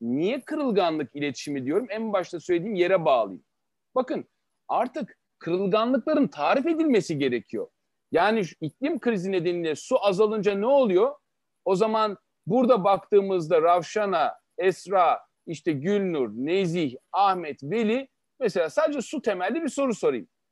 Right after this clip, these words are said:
Eğer biz günde on litrenin altında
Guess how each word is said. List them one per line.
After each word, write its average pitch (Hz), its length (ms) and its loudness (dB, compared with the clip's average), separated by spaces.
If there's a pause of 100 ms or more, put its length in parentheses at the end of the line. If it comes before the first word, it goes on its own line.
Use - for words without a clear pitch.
(320)
Eğer 233 540 4
biz 160 320 0
günde 202 540 2 (480)
on 320 300 4
litrenin 202 560 0
altında 175 840 2